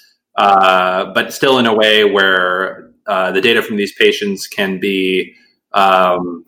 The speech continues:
uh, longitudinally kinda aggregated and looked across multiple patients to, uh, gain more insights, deliver better care, develop better therapies, all that kinda great stuff.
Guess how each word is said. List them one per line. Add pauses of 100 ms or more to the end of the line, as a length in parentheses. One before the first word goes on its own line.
(440)
uh,
longitudinally
kinda
aggregated
and
looked
across
multiple
patients (180)
to,
uh, (880)
gain
more
insights,
deliver
better
care,
develop
better
therapies,
all
that
kinda (180)
great
stuff.